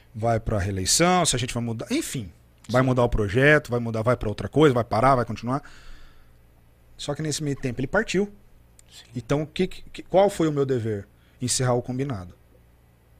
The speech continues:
Speaker 1: O ciclo era um mandato só, nós começamos, depois nós vemos isso junto. Como ele não tava aqui pra analisar isso juntos, eu encerro o ciclo.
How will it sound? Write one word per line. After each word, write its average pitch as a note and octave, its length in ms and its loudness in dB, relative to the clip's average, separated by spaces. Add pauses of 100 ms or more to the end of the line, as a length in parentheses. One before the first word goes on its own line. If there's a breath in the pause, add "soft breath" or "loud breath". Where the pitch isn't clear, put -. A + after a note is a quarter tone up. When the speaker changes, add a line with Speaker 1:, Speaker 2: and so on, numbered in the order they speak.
(120)
Speaker 1:
O A2 80 -6
ciclo B2+ 400 0
era G#2 260 -2 (800 soft breath)
um C3+ 100 -4
mandato C3+ 400 4
só, C3+ 480 2 (160)
nós A2+ 160 -2
começamos, C3 540 0
depois C3 240 2
nós B2+ 200 0
vemos B2+ 200 2
isso B2 180 2
junto. G2 380 -6 (560 loud breath)
Como F3 160 4
ele G3+ 120 4
não G3 160 -2
tava D3+ 220 4
aqui C3+ 140 0
pra C3 160 2
analisar A#2 400 2
isso G#2+ 160 0
juntos, C3+ 500 -4 (140)
eu A2+ 140 0
encerro A#2 300 2
o - 20 4
ciclo. - 420 0